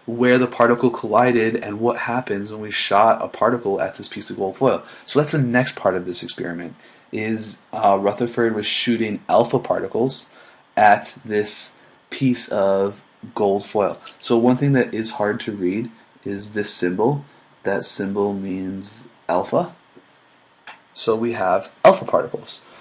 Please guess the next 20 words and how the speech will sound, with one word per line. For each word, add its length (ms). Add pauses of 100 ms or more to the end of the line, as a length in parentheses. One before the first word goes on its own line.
(140)
One 180
thing 180
that's 180
worth 300
noting 480 (160)
is 220
alpha 320
particles 640 (180)
are 140
made 380
out 440 (300)
of 360 (220)
two 220
protons 720 (280)
and 280
two 240
neutrons. 640 (340)
So 160
this 300
means 440